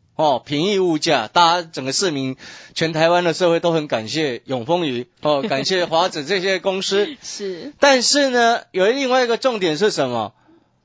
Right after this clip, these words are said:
Speaker 1: 先前没有涨价，啊，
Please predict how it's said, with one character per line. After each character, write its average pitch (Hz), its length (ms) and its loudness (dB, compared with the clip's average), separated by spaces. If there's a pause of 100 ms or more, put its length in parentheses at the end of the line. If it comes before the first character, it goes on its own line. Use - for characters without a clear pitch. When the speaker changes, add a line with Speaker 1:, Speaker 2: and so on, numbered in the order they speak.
(380)
Speaker 1:
先 254 320 2
前 185 320 2 (380)
没 180 120 0
有 226 140 4
涨 147 240 0
价， 156 380 4 (160)
啊， 117 420 -2